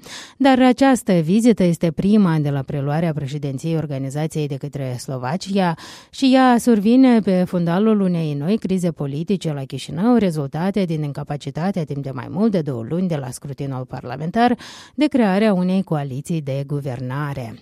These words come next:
Potrivit consilierului prezidențial Vasile Șova, vizita ar putea fi legată mai ales de organizarea unei noi runde de negocieri în formatul cinci plus doi,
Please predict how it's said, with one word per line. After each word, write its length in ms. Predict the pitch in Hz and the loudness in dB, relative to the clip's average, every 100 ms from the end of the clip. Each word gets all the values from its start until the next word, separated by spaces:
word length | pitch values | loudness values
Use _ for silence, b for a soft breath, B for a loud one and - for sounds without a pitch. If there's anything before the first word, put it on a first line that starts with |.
| _ | _
Potrivit 400 | 294 233 240 302 | 2 4 2 2
consilierului 880 | 320 277 247 226 226 269 269 254 247 | 4 4 4 2 4 6 6 6 4
prezidențial 600 | 240 233 220 214 220 202 226 190 | 4 2 2 2 2 2 2 2
Vasile 380 | 165 - 175 156 | 0 -2 -2 -2
Șova, 340 | - 214 214 | 0 2 2
vizita 580 | 170 180 180 180 170 160 156 | 2 -2 -2 -2 -2 -2 -4
ar 80 | 160 | -4
putea 300 | 160 175 175 | -4 -2 -2
fi 120 | 175 | -2
legată 480 | 151 143 175 190 165 | -4 -2 -2 -2 -2
mai 120 | 156 | 0
ales 300 | 240 190 208 | 2 2 2
de 100 | 190 | 2
organizarea 640 | 165 143 135 135 156 185 208 | 0 0 -4 -4 -2 0 0
unei 320 | 185 160 151 - | 0 -2 -6 -6
noi 300 | 190 233 262 | 0 4 4
runde 420 | 180 170 190 226 | 4 0 2 2
de 280 | 190 156 131 | 0 -2 -4
negocieri 680 | 131 196 233 - 151 147 208 | -6 0 0 0 -4 -2 0
în 60 | 220 | 0
formatul 460 | 160 147 151 147 | -2 -6 -6 -6
cinci 280 | 143 147 143 | -6 -6 -6
plus 240 | - 127 | -8 -10
doi, 260 | 135 208 226 | -2 0 0